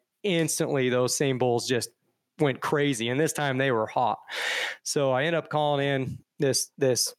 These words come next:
raghorn five point, and he went twice to eight yards. And he just, I knew he was gonna blow the whole scenario. And he finally left. And the bull I was wanting to kill finally committed and came, came up through this clearing. And, uh,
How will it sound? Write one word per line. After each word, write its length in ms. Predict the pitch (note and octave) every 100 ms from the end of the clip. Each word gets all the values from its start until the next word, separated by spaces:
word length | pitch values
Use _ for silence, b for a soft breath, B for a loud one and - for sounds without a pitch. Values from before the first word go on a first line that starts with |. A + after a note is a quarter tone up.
| _ -
raghorn 480 | C#3+ C#3 C#3 C3+ C3
five 320 | C#3 C3 B2+
point, 360 | B2+ B2+ C3 C#3
and 60 |
he 60 | B2
went 160 | C3+ - -
twice 640 | - D#3+ C#3+ A#2+ - - -
to 80 | - -
eight 200 | F3+ E3+
yards. 480 | D3+ C#3+ C#3+ C#3
And 220 | A2+ A2 A2
he 80 |
just, 300 | - D3+ A2+ - _ _ -
I 60 |
knew 200 | D3 D#3+
he 140 | C#3+ C3+
was 100 | A#2
gonna 200 | C3+ A#2+
blow 240 | B2+ C#3
the 100 | C3+
whole 160 | B2+ C3
scenario. 480 | - C3 B2+ B2+ B2
And 80 |
he 80 | A2+
finally 380 | - D3+ D3+ C#3+
left. 380 | B2+ B2+ B2+ - B B B B B
And 100 | C3
the 40 | A#2
bull 220 | D3+ E3
I 140 | D3+
was 340 | C#3 C3 C3 -
wanting 420 | - C#3+ D3 C#3+ B2+
to 80 |
kill 320 | - D#3 C3+ A2
finally 400 | D#3 D3 C#3+ C3+
committed 480 | - C3 B2 A#2
and 160 | A2+ G#2+
came, 400 | C#3+ C#3 B2+ D3 _ _ _ _ _ _ _ _ -
came 220 | D#3 D3
up 180 | D3 -
through 140 | D#3
this 180 | C3 B2
clearing. 560 | - G#3 F3+ C3+ C3+ - B B B B B _ A3
And, 320 | D3 C#3+ C#3
uh, 380 | C3 B2+ B2